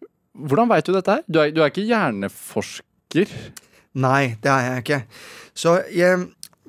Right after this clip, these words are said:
Speaker 2: for å ta en, en lang historie kort, jeg jobbet, eh, for mange år siden som, eh, eh, ledelseskonsulent. Og, mm, min store oppvåkning var da jeg så at alle de store, fi-, fine verdiene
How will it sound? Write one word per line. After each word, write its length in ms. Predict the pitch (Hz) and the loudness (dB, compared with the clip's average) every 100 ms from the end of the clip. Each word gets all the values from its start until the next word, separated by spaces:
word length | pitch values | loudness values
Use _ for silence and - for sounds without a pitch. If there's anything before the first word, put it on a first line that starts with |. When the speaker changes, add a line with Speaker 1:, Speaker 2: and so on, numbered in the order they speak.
| - | -20
Speaker 2:
for 220 | - 160 | -4 -2
å 40 | 175 | 2
ta 140 | 151 156 | 4 4
en, 140 | 165 | 4
en 180 | 160 156 | 2 2
lang 180 | 131 120 | 2 0
historie 360 | 131 143 135 131 | -2 -2 -4 -4
kort, 200 | 131 117 | -4 -2
jeg 120 | 139 156 | 2 2
jobbet, 380 | 123 143 147 | 2 -2 -2
eh, 300 | 156 151 143 - | 0 0 -2 -6
for 160 | 147 | -4
mange 160 | 143 131 | -2 -2
år 120 | 120 | -4
siden 220 | - 135 151 | -6 -6 -6
som, 320 | - 135 135 | -4 -4 -2
eh, 400 | 135 135 135 131 123 117 110 - - | 0 0 -2 -2 -4 -8 -10 -12 -12
eh, 580 | - - 131 123 62 120 - | -14 -12 -10 -10 -10 -10 -2
ledelseskonsulent. 1040 | 151 143 110 127 - 127 160 220 - - - _ _ _ _ _ _ _ - - | 0 0 0 -8 -6 -4 0 -2 -2 -14 -16 _ _ _ _ _ _ _ -20 -14
Og, 500 | - 147 156 160 160 | -2 2 6 6 6
mm, 200 | 156 151 120 - - - - - | 4 2 -2 -10 -20 -20 -10 -2
min 140 | 147 | -2
store 240 | - 175 170 | 2 4 4
oppvåkning 680 | 143 - 160 - 208 247 139 | 0 0 0 2 2 4 0
var 300 | 123 139 165 | 0 0 2
da 140 | 151 151 | 0 0
jeg 80 | |
så 140 | 147 147 | -2 -4
at 60 | 143 | 0
alle 220 | 139 135 | 0 0
de 80 | 160 | -2
store, 560 | - - 196 147 123 165 | -4 -4 -4 -2 -4 -4
fi-, 320 | - 143 135 139 | 0 0 0 0
fine 160 | 170 127 135 | 0 2 2
verdiene 580 | 156 135 135 131 160 | 2 2 2 2 2